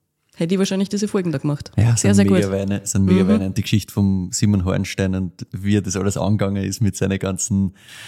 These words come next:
Speaker 2: Ausflüge und mit seinen ganzen Bodenproben und so, ist schon ganz witzig.
Speaker 1: Ja, wir lieben Nerds.
Speaker 2: Und
Speaker 1: Richtig
Speaker 2: natürlich,
Speaker 1: gut.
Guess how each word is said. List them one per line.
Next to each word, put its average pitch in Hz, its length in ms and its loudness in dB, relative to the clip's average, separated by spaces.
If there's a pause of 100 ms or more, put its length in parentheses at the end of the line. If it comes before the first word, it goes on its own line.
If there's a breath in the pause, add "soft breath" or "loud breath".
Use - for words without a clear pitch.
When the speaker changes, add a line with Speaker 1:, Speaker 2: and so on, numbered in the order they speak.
(340 loud breath)
Speaker 2:
Ausflüge 107 960 0
und 98 340 -2
mit 101 220 0
seinen 95 320 0
ganzen 98 380 -2
Bodenproben 107 720 0
und 104 140 -4
so, 107 100 -2
ist 98 220 -4
schon 101 180 -2
ganz 95 260 -2
witzig. 120 420 0
Speaker 1:
Ja, 156 320 0 (160)
wir 190 100 2
lieben 190 220 2
Nerds. 151 380 0 (180)
Speaker 2:
Und 110 300 4
Speaker 1:
Richtig 117 300 2
Speaker 2:
natürlich, 110 260 2
Speaker 1:
gut. - 100 -12